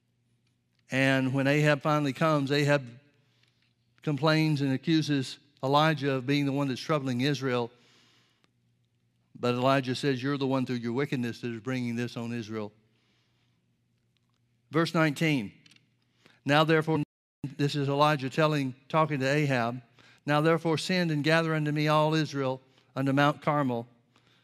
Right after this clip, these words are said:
and the prophets of Baal four hundred and fifty, and the prophets of the groves four hundred, which eat at Jezebel's table." So Ahab sent all the children of Israel and gathered the prophets together unto Mount Carmel.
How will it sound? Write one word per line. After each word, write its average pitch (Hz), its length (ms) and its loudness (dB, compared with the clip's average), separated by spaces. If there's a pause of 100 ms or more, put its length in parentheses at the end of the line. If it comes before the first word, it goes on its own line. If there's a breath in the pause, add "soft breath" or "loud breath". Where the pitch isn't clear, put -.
(140 soft breath)
and 139 160 2
the 131 60 -2
prophets 165 400 2
of 135 120 -4
Baal 156 220 2
four 170 220 -2
hundred 160 320 0
and 131 160 -2
fifty, 165 420 -4 (520 soft breath)
and 135 120 -2
the 139 60 0
prophets 160 420 0
of 147 120 -6
the 131 100 -6
groves 156 340 0 (280)
four 160 280 -2
hundred, 139 520 -2 (240 soft breath)
which 131 180 -6
eat 156 160 2
at 127 140 -4
Jezebel's 139 520 0
table." 156 380 -4 (680 soft breath)
So 175 200 0
Ahab 175 340 4
sent 175 320 -2 (100)
all 170 200 4
the 170 80 -4
children 160 360 -2
of 131 100 -4
Israel 151 360 -2
and 135 140 -2
gathered 143 340 -2
the 131 60 -6
prophets 147 400 -4
together 139 420 -4
unto 135 160 -4
Mount 135 280 -2
Carmel. 135 520 -2